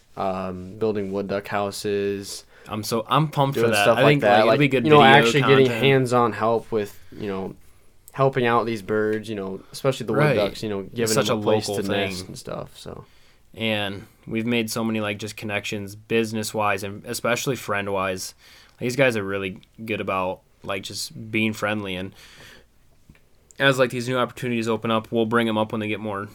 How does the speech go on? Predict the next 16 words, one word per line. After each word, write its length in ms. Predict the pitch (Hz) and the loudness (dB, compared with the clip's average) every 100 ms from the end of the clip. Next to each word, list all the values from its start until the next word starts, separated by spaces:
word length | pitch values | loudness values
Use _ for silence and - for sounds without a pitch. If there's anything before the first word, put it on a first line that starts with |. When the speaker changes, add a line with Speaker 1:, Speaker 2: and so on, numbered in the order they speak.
| - | -8
Speaker 2:
detail 300 | 110 110 113 | -4 -2 -2
and 60 | 107 | -4
we 60 | |
get 80 | 107 | -6
more 160 | 95 90 | -6 -6
solid 400 | - 110 110 101 | 0 2 2 0
in 120 | 101 | -6
it. 120 | 98 | -6
But 320 | 98 98 101 - _ - - _ _ - - - | -4 -2 -4 -8 _ -20 -20 _ _ -20 -20 -16
you 100 | 101 | -10
stick 300 | - 127 113 | -4 -4 -4
through 280 | 131 120 | -4 -2
that. 100 | 113 | 0
There's 240 | 113 117 120 | 0 0 -2
some, 140 | 143 | -2
like, 220 | 139 123 | 0 -2